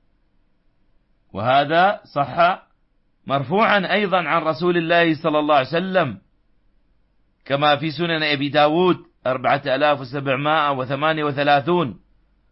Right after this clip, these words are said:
وهو في صحيح الجامع الصغير أيضاً: "إذا تكلم الله بالوحي سمع صوته أهل السماء".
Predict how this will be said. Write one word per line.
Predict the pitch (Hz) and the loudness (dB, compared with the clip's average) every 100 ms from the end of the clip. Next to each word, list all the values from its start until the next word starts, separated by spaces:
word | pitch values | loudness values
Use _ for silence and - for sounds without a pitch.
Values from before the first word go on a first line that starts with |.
| _ - | _ -8
وهو | 123 135 | -4 -4
في | 131 131 | -4 -6
صحيح | 117 139 | -2 -2
الجامع | 165 139 147 156 151 | -2 -2 0 0 -2
الصغير | 117 139 160 165 | -8 -6 -4 -2
أيضاً: | 160 180 170 123 - _ _ _ _ _ - | 0 0 0 -2 -8 _ _ _ _ _ -12
"إذا | 107 127 | -4 -2
تكلم | 127 120 156 156 147 | -2 -4 -2 0 0
الله | 143 160 165 147 | 2 2 2 0
بالوحي | 147 151 190 202 208 - _ _ _ | -2 2 2 2 -6 -14 _ _ _
سمع | _ 123 131 120 120 | _ -8 -4 -4 -4
صوته | 113 120 120 117 123 127 120 120 | -2 -2 -2 -4 -4 -2 -4 -4
أهل | 113 151 135 | -2 0 -2
السماء". | 127 - 98 101 107 | -6 -8 -6 -4 -4